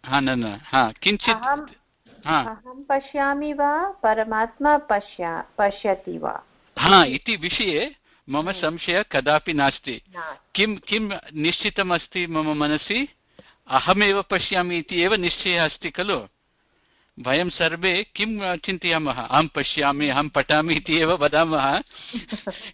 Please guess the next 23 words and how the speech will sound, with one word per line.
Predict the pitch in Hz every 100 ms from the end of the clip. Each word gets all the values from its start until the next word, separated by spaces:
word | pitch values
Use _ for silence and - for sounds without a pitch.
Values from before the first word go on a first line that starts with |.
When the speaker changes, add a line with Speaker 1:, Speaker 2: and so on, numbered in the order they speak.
| _ 247
Speaker 1:
कोऽपि | 180 185 202
वदति | 175 165 170 165
वा, | 165
"परमात्मा | 160 143 147 165 160 - 160 160
इदानीं | 156 147 156 156
Speaker 2:
किमपि | 156 143 - - - - 226 247 285 302
Speaker 1:
गीतासोपानं | 302 175 226 190 - 185 175 175
Speaker 2:
संशयः | - 165
Speaker 1:
पठति" | 196 190 190
इति | 170 175
वदामः | 156 156 160 151 147
वा? | 135 156 147 117 - - - _ _ 214
Speaker 2:
इति | 226 285
विषये | 269 254 269 269 269 294 294
सर्वेभ्यः | 247 226 202 185 247 226 254
किमपि | 277 - 208 226 254 277 254
संशयः | - 190 185 202 214
नास्ति। | 180 175
Speaker 1:
संशयः | 156 - 226 247 381
नास्ति। | 127 123 - 539 571 -
हा, | 151 175 156 127
वयं | 139 147 170
सर्वे, | 175 370 156 160 202